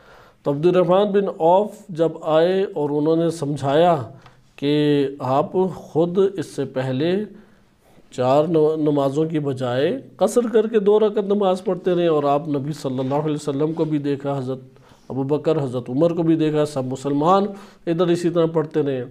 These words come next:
तो उन्होंने कहा कि ये मेरी अपनी ज़ाती राय है।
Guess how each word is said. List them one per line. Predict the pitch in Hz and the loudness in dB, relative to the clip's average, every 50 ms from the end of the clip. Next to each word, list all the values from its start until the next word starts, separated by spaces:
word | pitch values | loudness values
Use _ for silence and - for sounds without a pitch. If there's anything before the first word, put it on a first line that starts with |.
| - - - _ _ - _ _ _ _ _ _ _ _ _ _ _ _ _ _ _ | -16 -20 -20 _ _ -20 _ _ _ _ _ _ _ _ _ _ _ _ _ _ _
तो | - 143 | -4 0
उन्होंने | 151 165 180 190 202 202 202 | 0 2 4 4 4 4 4
कहा | 202 220 208 214 214 | 4 4 2 2 2
कि | 208 208 202 | 2 2 4
ये | 196 185 165 165 165 | 4 4 4 2 2
मेरी | 156 156 143 143 139 | 2 0 -2 -2 -4
अपनी | 139 135 - 127 135 127 | -6 -6 -6 -8 -8 -6
ज़ाती | 123 131 120 117 123 131 120 | -6 -6 -8 -8 -8 -10 -10
राय | 113 113 98 - | -10 -10 -12 -14
है। | - - - | -16 -20 -20